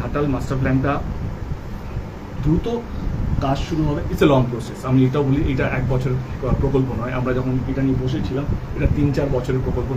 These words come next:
নতুন নদী কাটতে হবে, বা পাওয়ার প্ল্যান্ট বানাতে হবে, তারপরে ড্যাম বানাতে হবে, সেখান থেকে অনেকগুলো প্রসেস, রোড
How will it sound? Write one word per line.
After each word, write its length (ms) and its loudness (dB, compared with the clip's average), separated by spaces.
নতুন 160 0
নদী 240 0
কাটতে 280 -2
হবে, 240 -2
বা 320 0
পাওয়ার 260 4
প্ল্যান্ট 260 4
বানাতে 280 0
হবে, 360 -2
তারপরে 380 0
ড্যাম 220 2
বানাতে 320 4
হবে, 220 -2
সেখান 160 2
থেকে 160 4
অনেকগুলো 320 4
প্রসেস, 440 0
রোড 160 4